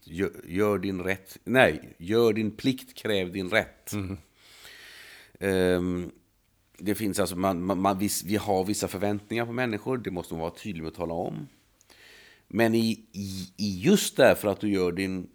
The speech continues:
Speaker 1: plikt så har du också rättigheter.
Speaker 2: Mm.
Speaker 1: I, så som det har fungerat länge i Sverige så har vi varit väldigt duktiga på att tala om för folk vad de har för rättigheter, men däremot inte vad vi har för förväntningar på dem.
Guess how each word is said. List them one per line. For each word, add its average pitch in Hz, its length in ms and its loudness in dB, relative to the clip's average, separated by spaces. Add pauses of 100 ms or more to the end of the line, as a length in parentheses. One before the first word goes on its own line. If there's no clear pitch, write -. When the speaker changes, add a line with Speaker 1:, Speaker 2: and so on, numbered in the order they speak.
(220)
Speaker 1:
plikt - 540 -4
så 107 160 -4
har 92 120 -2
du 85 100 -6
också - 280 -12 (200)
rättigheter. 82 720 -18
Speaker 2:
Mm. 90 300 -8 (880)
Speaker 1:
I, - 200 -10
så 104 320 -4
som 107 80 -2
det 101 40 2
har 101 40 2
fungerat 101 600 -2
länge 104 440 0
i 123 40 -2
Sverige 101 340 0
så 92 120 -8
har 92 80 -2
vi 92 80 -6
varit 95 300 -2
väldigt 110 340 0
duktiga 113 380 -4
på 117 100 -8
att - 300 -10
tala 98 200 -6
om 113 200 -2
för 101 100 -8
folk 87 360 -10
vad 90 100 -10
de 87 120 -8
har 87 80 -10
för - 120 -10
rättigheter, 87 560 -10
men 85 120 -6
däremot 85 260 -8
inte 85 240 -10
vad 64 180 -14
vi 73 60 -14
har 82 100 -14
för 82 80 -18
förväntningar 76 760 -12
på - 220 -14
dem. - 160 -20